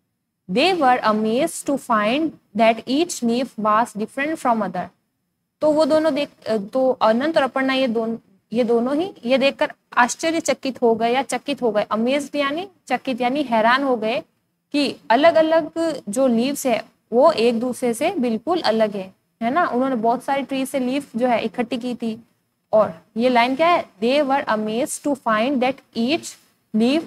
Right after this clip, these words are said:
was different from other।" तो वो ये देखकर हैरान रह गए कि हर एक leaf जो है एक दूसरे से अलग दिखती है। "अनंत picked up leaves of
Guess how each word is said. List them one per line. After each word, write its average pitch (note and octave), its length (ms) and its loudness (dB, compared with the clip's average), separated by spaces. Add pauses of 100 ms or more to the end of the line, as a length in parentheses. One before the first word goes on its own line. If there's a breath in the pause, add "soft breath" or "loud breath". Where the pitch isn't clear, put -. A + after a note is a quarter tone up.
was A3+ 360 2
different B3 440 -4
from A#3 240 0
other।" G3+ 200 -2
तो A3+ 100 -8
वो B3 140 2
ये C4 140 0
देखकर C#4 340 -2
हैरान A#3 380 0
रह B3 80 -2
गए B3+ 140 -2
कि C4 240 -8
हर C4+ 160 4
एक C#4+ 180 -4
leaf B3 200 -2
जो B3 140 0
है C#4+ 120 2
एक A#3 260 0
दूसरे A#3 340 -4
से E4 160 2
अलग A#3+ 360 2
दिखती G3+ 400 -6
है। F#3+ 140 -12 (1040)
"अनंत A#3+ 440 2 (120)
picked A#3+ 220 -2
up B3 160 -2
leaves A3+ 320 0
of A#3 120 0